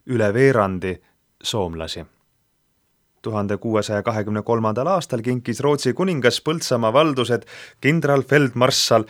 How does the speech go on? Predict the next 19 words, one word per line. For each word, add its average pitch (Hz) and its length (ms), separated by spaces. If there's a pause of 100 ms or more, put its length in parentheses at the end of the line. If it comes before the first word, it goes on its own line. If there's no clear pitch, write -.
(240)
Hermann 120 460
von 107 240 (200)
Wrangelile. 87 640 (1500)
Järgmisel 127 460
aastal 160 380 (460)
kutsus - 520
härra 107 260
Wrangel 156 400
siia 113 340
kirikuõpetajaks 131 960 (280)
Jakob 117 360 (240)
Teetsiuse, 98 680 (520)
kes - 280
teenis 110 480
ühtlasi 113 600
Pilistvere 104 540
ja 117 140
Kolga-Jaani 98 640
kogudusi. 90 480